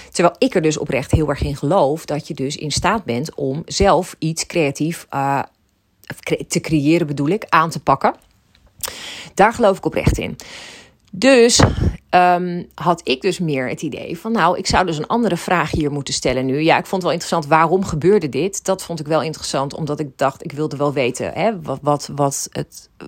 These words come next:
waardoor het gemanifesteerd werd. Dat vond ik wel interessant. En ja, wat nogmaals, of je erin gelooft of niet, die betekenis, I don't know, maakt ook niet zoveel uit. Ehm, maar ik dacht vooral, en d-, dat kwam ook uit die, eh, aflevering van, ehm,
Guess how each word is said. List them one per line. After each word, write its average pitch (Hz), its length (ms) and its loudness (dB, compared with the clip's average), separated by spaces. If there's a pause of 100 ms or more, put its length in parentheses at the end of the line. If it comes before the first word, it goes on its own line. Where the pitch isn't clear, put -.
(140)
waardoor 165 460 2
het 151 140 0
gemanifesteerd 139 580 0
werd. 185 140 -4
Dat 240 140 -8
vond 143 120 -8
ik - 60 -14
wel 87 100 -6
interessant. - 520 -8
En - 220 -14
ja, - 200 -10 (120)
wat 120 160 -4
nogmaals, 117 520 -2
of - 140 -14
je - 80 -10
erin 131 160 -6
gelooft 135 300 2
of 123 100 -8
niet, 143 140 -2
die 131 100 -4
betekenis, 123 520 -2
I 123 260 -4
don't 131 140 -4
know, 127 200 -6 (320)
maakt 156 220 4
ook 139 60 -12
niet 151 120 -2
zoveel 131 220 -2
uit. 147 340 2 (640)
Ehm, 185 340 4 (240)
maar 220 140 4
ik 233 100 0
dacht 262 220 4
vooral, 254 420 4
en 202 240 -2
d-, 196 120 -2
dat 220 280 -2
kwam 254 220 2
ook 214 120 -2
uit 196 240 0
die, 165 300 -4
eh, 147 200 -2
aflevering 170 720 0
van, 147 380 -4
ehm, 127 680 -4